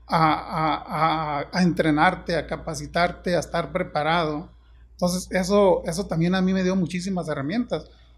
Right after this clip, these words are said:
Yo realmente en cervecería hice el camino desde, desde un puesto de auxiliar, que fue como entré. Hice todo el proceso. Eh, fui, llegué a ser gerente el dos mil diez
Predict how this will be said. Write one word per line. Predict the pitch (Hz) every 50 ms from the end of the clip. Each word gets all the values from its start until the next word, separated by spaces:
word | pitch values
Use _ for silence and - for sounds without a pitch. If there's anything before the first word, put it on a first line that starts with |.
| - - -
Yo | - 208 214
realmente | 240 254 247 254 247 - 285
en | 247
cervecería | 240 233 196 190 170 175 165 180 220 233
hice | 220 202 226
el | 226 220
camino | - 190 165 170 185 202 226 233 226
desde, | 208 180 175 151 147 156 151 143 -
desde | - 147 156 170 160 156 156 156
un | 165 214 214
puesto | - - 220 208 214 - 233
de | 220 202
auxiliar, | 180 165 131 - 170 139 143 151 160 202 240 -
que | - 190
fue | 196 202
como | 208 - 214 190 165
entré. | 139 - - - 233 427 427 - - - - _ _ _ _ _ _ _ _ _ _ _ - _ _ -
Hice | - 180 165 - 226
todo | 214 - 214 214 220 226
el | 220 220
proceso. | - 180 165 139 175 202 220 233 226 247 240 254 - - - - - - - - - - - - - _ -
Eh, | 233 180 175 175 175 170 170 165 165 165 165 165 - - - - _ _ -
fui, | - 220 208 220 220 233 247 - - 170
llegué | 151 180 175 165 202
a | 214
ser | 214 226 220
gerente | 208 220 208 214 214 208 - - 226
el | 220 202
dos | 170 170 160 147 151
mil | 165 180 196 202 180
diez | 151 160 160 208 277 285 - - - - - -